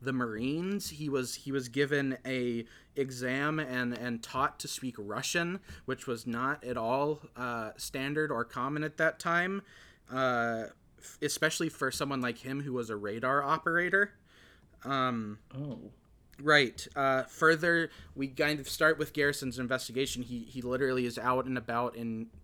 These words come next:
Speaker 1: New Orleans with some of his colleagues, and he shows them how, th-, so he shows them the address, um, three fifty-one Lafayette Street, which was, uh, the f-, aforementioned Guy Banister, who died in the intermittent,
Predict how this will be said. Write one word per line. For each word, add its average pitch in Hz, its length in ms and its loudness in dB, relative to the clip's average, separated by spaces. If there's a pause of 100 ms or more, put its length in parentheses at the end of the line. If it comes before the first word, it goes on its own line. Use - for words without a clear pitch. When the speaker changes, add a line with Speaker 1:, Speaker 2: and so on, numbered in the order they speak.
(120)
Speaker 1:
New 117 140 -6
Orleans 123 480 -2
with 117 260 -6 (300)
some 120 240 -6
of 113 100 -6
his 113 300 -8
colleagues, 123 520 0
and 117 160 -4
he 117 120 -10
shows 147 440 2
them 113 360 -2 (240)
how, 110 340 2
th-, - 400 -16
so 123 260 -2
he 113 100 -2
shows 139 340 -2
them 131 120 -2
the 123 120 -4
address, 117 560 -4
um, 107 420 -8 (380)
three 165 180 2
fifty-one 143 540 0
Lafayette 127 580 -2
Street, 104 400 -6 (240)
which 127 320 -2
was, 117 300 0
uh, 120 180 0 (100)
the 123 180 -6
f-, - 140 -14 (160)
aforementioned 135 800 0
Guy 127 220 4
Banister, 120 720 -2 (360)
who 113 340 -4
died 127 520 4
in 117 120 -2
the 117 160 -2
intermittent, 117 880 -6